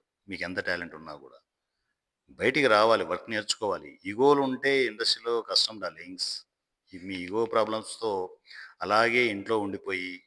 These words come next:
"నేను, హ్మ్, బీభత్సమైన టాలెంటెడ్ పర్సన్‌ని, నాకు just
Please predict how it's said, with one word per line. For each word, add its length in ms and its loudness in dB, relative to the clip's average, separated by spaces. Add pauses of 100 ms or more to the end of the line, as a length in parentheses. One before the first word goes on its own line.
(240)
"నేను, 280 -10 (960)
హ్మ్, 280 -16 (160)
బీభత్సమైన 640 0
టాలెంటెడ్ 460 0
పర్సన్‌ని, 480 -6
నాకు 340 -12 (420)
just 320 0